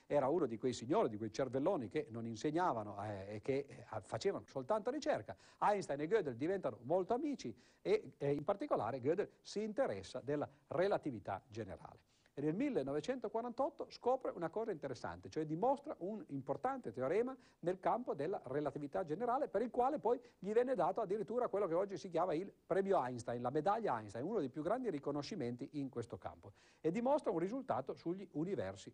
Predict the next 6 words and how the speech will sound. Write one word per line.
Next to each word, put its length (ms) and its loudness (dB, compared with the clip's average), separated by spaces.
rotanti, 640 -8
cioè 180 -2
scopre 440 4
che 280 2
mentre, 580 2
eh, 340 -2